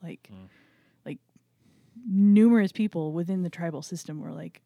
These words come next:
Speaker 1: "I can't believe that they're letting you do this. Like, this is amazing." And I was like, "Yeah." I don't know. So,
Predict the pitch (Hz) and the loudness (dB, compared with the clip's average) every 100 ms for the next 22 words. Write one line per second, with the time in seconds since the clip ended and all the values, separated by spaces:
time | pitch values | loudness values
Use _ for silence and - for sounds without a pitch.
0 | _ 170 - 277 185 165 160 170 170 165 | _ -18 -8 -8 -6 -12 -12 -12 -12 -10
1 | 165 185 196 196 294 160 156 - 165 - | -8 -6 -6 -6 -8 -10 -14 -14 -14 -10
2 | 175 - 180 220 277 247 165 175 165 160 | -12 -10 -6 -4 -2 -4 -8 -14 -14 -12
3 | 156 170 - _ _ _ _ _ _ _ | -12 -14 -14 _ _ _ _ _ _ _
4 | _ _ 220 294 381 - _ _ _ 226 | _ _ -8 -6 -6 -10 _ _ _ -4
5 | 240 254 311 403 277 202 - 208 185 180 | -2 0 -2 -2 -2 -4 -4 -4 -4 -8